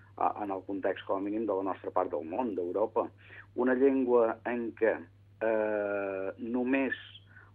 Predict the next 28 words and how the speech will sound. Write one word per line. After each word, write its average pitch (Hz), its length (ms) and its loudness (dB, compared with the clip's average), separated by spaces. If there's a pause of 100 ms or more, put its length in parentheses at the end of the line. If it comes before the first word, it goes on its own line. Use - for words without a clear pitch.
un 131 300 -4
vint-i-nou 120 580 0 (100)
per 107 200 -4
cent 113 260 0 (140)
dels 104 400 2
ciutadans 113 560 0
actuals 107 520 4
del 98 220 -2
país 104 340 0 (880)
tenien 131 380 6
uns 120 220 -2
avis 110 320 4
catalanoparlants, 101 1000 -2 (420)
només 117 320 -4
un 120 160 -2
vint-i-nou 101 440 -2
per 95 120 -6 (120)
cent, 113 260 0 (840)
eh, 131 360 10 (140)
un 151 260 6 (180)
quaranta 120 840 4 (160)
i 110 120 2
tants 123 360 2
per 113 280 0
cent 131 320 4
parlen 110 420 2
català 104 380 4
als 95 180 -2